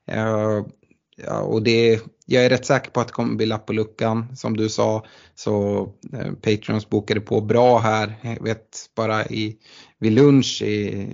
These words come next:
i, idag så var det åttio pers som hade bokat. Jag tror att det är ungefär tvåhundra platser som finns. Ehm, så,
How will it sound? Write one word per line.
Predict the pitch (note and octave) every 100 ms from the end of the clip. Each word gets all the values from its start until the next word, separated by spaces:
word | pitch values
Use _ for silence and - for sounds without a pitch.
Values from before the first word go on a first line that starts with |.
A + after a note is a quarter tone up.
| -
i, | - -
idag | - B2 A2+ G#2+ G#2
så | A2+
var | A2 A2
det | G#2+ A2+ G#2
åttio | G#2 - _ - G#2+
pers | A#2+ A#2+ -
som | A#2+
hade | A2
bokat. | G#2+ G#2+ -
Jag | -
tror | C3+ B2+
att | - -
det | -
är | -
ungefär | - - -
tvåhundra | - - - A2
platser | G#2+ - A2
som | A#2+
finns. | - - - - - - - - -
Ehm, | B2+ A#2+ A2+ A2+ A2+ G#2+
så, | - A2 G#2+